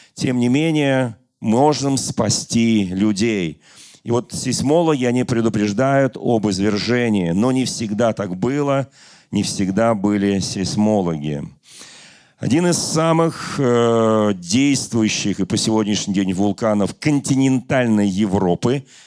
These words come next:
я не трогаю Ирландию, Исландию и Англию,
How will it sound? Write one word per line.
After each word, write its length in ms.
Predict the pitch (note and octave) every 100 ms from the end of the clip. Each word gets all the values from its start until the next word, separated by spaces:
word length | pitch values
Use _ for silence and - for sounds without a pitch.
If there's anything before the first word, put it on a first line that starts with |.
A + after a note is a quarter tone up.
| -
я 100 | G2
не 100 | G2
трогаю 400 | A2+ A2+ G2 G2
Ирландию, 480 | G2 G2+ G2 F#2 F2+
Исландию 640 | D#2+ G2 F#2 F2+ F2 F2
и 80 | F2+
Англию, 500 | D#2+ F#2 G#2 C#3